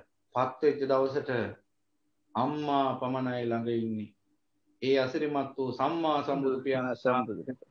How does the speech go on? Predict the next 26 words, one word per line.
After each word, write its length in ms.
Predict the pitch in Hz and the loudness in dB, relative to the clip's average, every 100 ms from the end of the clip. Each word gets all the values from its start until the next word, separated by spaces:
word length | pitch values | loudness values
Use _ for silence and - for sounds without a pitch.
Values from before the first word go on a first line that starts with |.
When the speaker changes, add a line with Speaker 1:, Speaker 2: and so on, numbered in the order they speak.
| _ _ _ _ _ _ - | _ _ _ _ _ _ 2
Speaker 1:
අම්මා 460 | 131 160 165 156 147 | 4 4 4 4 4
විතරයි 380 | 139 135 135 135 | 4 4 2 2
එදාට 280 | 135 127 127 | 2 0 0
ළඟ 260 | 123 120 123 | -2 -2 -2
ඉන්නේ. 420 | 123 123 123 107 - _ _ _ _ _ _ _ _ _ - - - _ | -4 -4 -6 -6 -8 _ _ _ _ _ _ _ _ _ -20 -20 -20 _
ඒ 240 | 131 139 127 117 120 | 4 6 4 0 -2
මහසෑග 680 | 123 131 180 170 165 151 147 | 0 4 4 4 6 6 6
අප 220 | 143 131 143 | 4 4 2
දැකලා 400 | 139 127 143 135 | 2 2 2 2
තියෙනවා. 540 | 131 131 127 123 110 98 - - _ - | 2 0 2 2 0 -2 -10 -20 _ 0
තරුණ 320 | 131 143 143 | 4 4 2
තරුණිය 340 | 127 123 127 123 | 2 2 2 0
පවා 200 | 120 117 | 0 2
මහසෑය 640 | 117 117 143 - 135 123 113 | 2 2 0 0 0 0 0
බදාගෙන 580 | 107 123 135 127 123 | 0 4 4 4 0
අඬනවා. 420 | 117 117 110 107 - _ _ _ _ _ _ _ _ _ - | 0 2 2 0 -6 _ _ _ _ _ _ _ _ _ 6
ඒ 100 | 135 | 10
අම්මා 340 | 151 170 165 | 10 10 8
විතරයි 320 | 151 151 147 | 8 10 10
එදාට 240 | 147 143 139 | 10 10 8
ළඟ 320 | 135 135 135 | 8 8 6
හිටියේ. 300 | 135 139 127 | 4 2 4
වෙන 160 | 131 139 | 6 8
අම්මා 340 | 131 139 131 | 6 6 4
කෙනෙක්ට 340 | 127 127 123 | 2 2 2
දුක 140 | 127 | 0